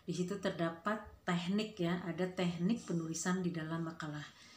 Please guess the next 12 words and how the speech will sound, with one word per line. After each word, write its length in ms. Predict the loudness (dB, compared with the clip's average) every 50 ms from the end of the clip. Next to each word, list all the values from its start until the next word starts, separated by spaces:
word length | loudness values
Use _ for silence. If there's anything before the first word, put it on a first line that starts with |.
| -20 -20 -20 -20 -20 -20 -20 -10 -2
Yang 180 | 0 0 0 0 0
pertama 400 | -4 -4 -2 -2 2 4 4 6 6
yaitu, 380 | 6 4 4 2 4 4 4 4 2 0
eh, 240 | 0 0 0 0 0 -2 0
penggunaan 640 | 0 2 2 2 2 2 2 2 2 4 4 4 2
bahasa, 640 | 2 0 0 0 -2 -2 -2 -2 0 2 2 0 0 -4 -6 -4
kemudian 640 | -4 -4 -2 -4 0 2 4 4 4 4 2 0 0 -2 -8 -16 -16 -12 -4
yang 300 | 2 2 4 4 2 0
kedua 720 | 0 2 2 4 4 4 4 4 4 4 4 2 2 0 0
penggunaan 720 | 0 0 0 0 0 0 0 2 2 4 6 6 6 4
catatan 640 | 4 0 0 0 -2 -4 -4 -2 2 2 4 2 2 0
kaki. 340 | -4 -10 -10 -8 -8 -8 -10